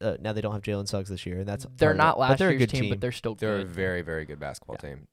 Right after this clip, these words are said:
Speaker 1: And
Speaker 3: Don't
Speaker 2: The A P poll n-, recognized that. They're still ranked fifth, which is too high.
Speaker 1: Also, speaking
Speaker 2: But
Speaker 1: of
Speaker 2: they're
Speaker 1: blue
Speaker 2: good.
Speaker 1: bloods, uh, let us once again realize that Nate Oates has beat another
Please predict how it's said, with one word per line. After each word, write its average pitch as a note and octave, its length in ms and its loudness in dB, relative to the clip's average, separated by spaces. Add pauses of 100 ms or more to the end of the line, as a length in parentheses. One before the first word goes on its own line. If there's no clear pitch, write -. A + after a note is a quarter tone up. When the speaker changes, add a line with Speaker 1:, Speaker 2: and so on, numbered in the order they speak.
Speaker 1:
And A2+ 100 -2
Speaker 3:
Don't F2+ 280 -6
Speaker 2:
The C#3+ 200 0
A D#3+ 120 4
P D#3+ 180 4
poll B2 240 2
n-, G2+ 160 -10 (140)
recognized G2+ 560 -6
that. F2+ 140 -8
They're A2 80 -6
still A2 200 -6
ranked G2+ 220 -10
fifth, - 380 -12
which C#3 220 -4
is C3 120 -4
too - 220 -10
high. - 240 -14 (300)
Speaker 1:
Also, C3 220 2
speaking E3+ 380 -2
Speaker 2:
But C3 100 8
Speaker 1:
of G#2+ 40 -6
Speaker 2:
they're E3 100 6
Speaker 1:
blue C3+ 120 4
Speaker 2:
good. - 80 0
Speaker 1:
bloods, F#2+ 400 -2 (260)
uh, G2+ 280 2 (840)
let A#2+ 80 2
us A#2 100 -4
once B2 200 0
again A#2 220 -6
realize G#2+ 440 0
that F2+ 240 -6
Nate A2+ 200 0
Oates G#2+ 180 -2
has G2+ 160 -4
beat A2 300 -6
another G2+ 560 2